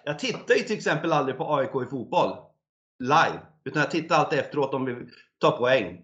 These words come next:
Då kan jag gå och titta på matchen. Annars, jag klarar inte av det. Jag blir så arg.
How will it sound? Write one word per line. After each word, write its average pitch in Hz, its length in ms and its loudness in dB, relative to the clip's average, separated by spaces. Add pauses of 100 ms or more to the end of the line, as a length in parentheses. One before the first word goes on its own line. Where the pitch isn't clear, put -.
Då 147 280 4
kan 120 140 -2
jag 110 160 0
gå 104 60 2
och 104 140 -2
titta - 200 -8
på - 100 -6
matchen. 85 420 -6
Annars, 123 240 0 (200)
jag 113 140 2
klarar 135 160 2
inte 131 120 -4
av 110 140 2
det. 80 180 -4
Jag 107 120 -6
blir 117 140 -4
så 98 280 -8 (360)
arg. 95 440 -2